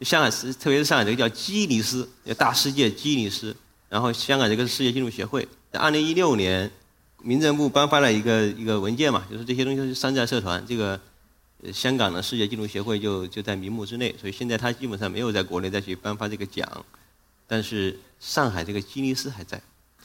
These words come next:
这个上海吉尼斯特别有意思啊，去他们的官网看，这官网上面各种各样的人类都有，简直就是人类进化的未来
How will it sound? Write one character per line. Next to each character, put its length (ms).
这 60
个 20
上 140
海 80
吉 120
尼 80
斯 120
特 140
别 80
有 80
意 100
思 80
啊， 80
去 60
他 60
们 80
的 40
官 160
网 140
看， 240
这 60
官 140
网 140
上 140
面 200
各 160
种 280
各 120
样 120
的 80
人 200
类 160
都 100
有， 240
简 140
直 80
就 100
是 80
人 180
类 120
进 140
化 180
的 160
未 160
来 180